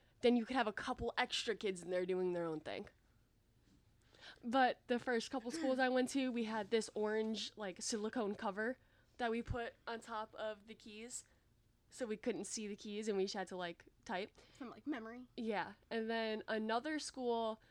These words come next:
Speaker 1: we just had, like, a shelf thing that we put on top of the keyboard. It just covered our fingers, so we couldn't see it. But it was also really annoying, 'cause then your knuckles would hit the top of it, 'cause it was only, like, this m-, high, this much higher than the keyboard, and it was horrible.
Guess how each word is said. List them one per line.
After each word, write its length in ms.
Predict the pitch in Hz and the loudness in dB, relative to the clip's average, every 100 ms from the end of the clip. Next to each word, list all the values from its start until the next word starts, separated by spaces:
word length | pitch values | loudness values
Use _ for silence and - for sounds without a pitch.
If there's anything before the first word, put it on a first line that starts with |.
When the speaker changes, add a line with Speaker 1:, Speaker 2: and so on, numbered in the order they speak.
| - - - 208 | -20 -20 -14 -4
Speaker 1:
we 140 | 247 | -2
just 240 | 220 240 - | 2 0 -2
had, 440 | 226 208 208 196 | -6 -4 -4 -6
like, 360 | 196 185 175 - _ _ _ _ _ _ - | -2 -2 -4 -16 _ _ _ _ _ _ -10
a 60 | |
shelf 420 | - - 190 190 - | -8 -4 -4 -6 -10
thing 460 | - 262 247 269 - - _ _ - | -4 -2 0 -2 -8 -20 _ _ 0
that 180 | - | 0
we 120 | 208 214 | -2 -8
put 280 | - 214 - - | -6 -6 -4 -6
on 160 | 214 | -6
top 280 | - 190 - | -6 -10 -10
of 180 | 202 190 | -14 -16
the 80 | - | -6
keyboard. 500 | 285 220 220 208 202 - _ _ - | -4 -2 -2 -4 -6 -16 _ _ -10
It 100 | 220 | -8
just 140 | 214 | -8
covered 260 | 240 196 196 | -8 -4 -2
our 80 | 202 | -2
fingers, 400 | 196 185 175 190 | -2 -2 -4 -6
so 60 | |
we 80 | 196 | -8
couldn't 240 | - - 190 | -6 -8 -4
see 120 | 180 | -4
it. 140 | 165 | -4
But 100 | 202 | -4
it 40 | 208 | -2
was 80 | 208 | -2
also 240 | 220 247 | 0 -2
really 300 | 220 196 196 | -2 -4 -6
annoying, 320 | 185 180 180 | -6 -6 -8
'cause 140 | 185 202 | -10 -6
then 160 | 202 | -2
your 120 | 190 | 0
knuckles 340 | 185 175 196 196 | -2 -4 -8 -8
would 120 | 185 | -8
hit 120 | 196 | -8
the 60 | 175 | -6
top 220 | 175 160 | -6 -4
of 100 | 185 | -6
it, 100 | 202 | -6
'cause 100 | 208 | -4
it 60 | 196 | -4
was 100 | 190 | -2
only, 220 | 180 190 | -2 -4
like, 160 | 208 220 202 | -8 -14 -10
this 240 | 190 180 | -10 -10
m-, 100 | 190 | -18
high, 240 | - 180 175 190 | -14 -10 -10 -12
this 280 | 185 185 190 | -16 -14 -14
much 160 | 180 | -14
higher 320 | 202 165 170 190 _ _ _ - | -14 -16 -16 -18 _ _ _ -18
than 120 | 185 | -16
the 60 | 170 | -16
keyboard, 400 | 196 180 185 208 _ _ _ | -16 -14 -14 -14 _ _ _
and 220 | 175 165 151 | -12 -12 -12
it 80 | 180 | -14
was 120 | 160 | -10
horrible. 420 | 185 175 175 180 | -6 -4 -4 -8